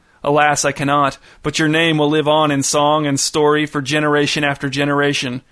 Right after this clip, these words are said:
You will be a hero, a legend, my son."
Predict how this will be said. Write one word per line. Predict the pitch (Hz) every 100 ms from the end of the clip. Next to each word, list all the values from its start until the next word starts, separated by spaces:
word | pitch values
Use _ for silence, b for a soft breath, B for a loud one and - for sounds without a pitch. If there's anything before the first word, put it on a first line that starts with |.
| _ _
You | 147 147
will | 143
be | 143
a | 135
hero, | 147 165 147 127 123 _ _ _ -
a |
legend, | 143 147 143 127 123 - _ _ _
my | - 135
son." | - 147 127 123